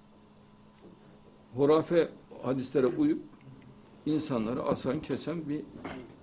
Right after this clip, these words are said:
örgüt. Dolayısıyla hükümetin işit'le ittifakı diye bir konu imkansız. Ve işit hükümeti zaten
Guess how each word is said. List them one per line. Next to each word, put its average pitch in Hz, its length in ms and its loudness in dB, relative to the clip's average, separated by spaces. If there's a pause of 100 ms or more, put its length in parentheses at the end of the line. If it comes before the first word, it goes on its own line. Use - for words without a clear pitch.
(240)
örgüt. 165 480 2 (1500)
Dolayısıyla 143 720 4 (1200)
hükümetin 127 680 -2 (300)
işit'le 120 520 -2 (500)
ittifakı 131 540 -2
diye 110 160 4
bir 120 120 -4
konu 120 300 -2
imkansız. 139 720 -2 (1000)
Ve 165 160 4
işit - 460 -6
hükümeti 156 640 -2
zaten 135 440 0